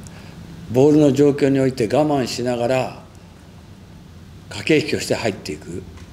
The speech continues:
入り直していくっていうようなところがもっとやれないと、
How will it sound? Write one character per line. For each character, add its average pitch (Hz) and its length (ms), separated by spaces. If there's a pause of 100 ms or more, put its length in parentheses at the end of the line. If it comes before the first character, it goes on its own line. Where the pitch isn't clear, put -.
入 127 240
り 120 140
直 117 200
し - 80
て 104 80
い 85 60
く - 100
っ 92 40
て - 260
い 95 160
う 95 40
よ 101 60
う 98 40
な 78 80
と 92 120
こ 92 140
ろ 92 80
が 104 320 (680)
も 143 120
っ - 100
と 110 80
や 110 80
れ 131 100
な 131 120
い 95 60
と、 78 240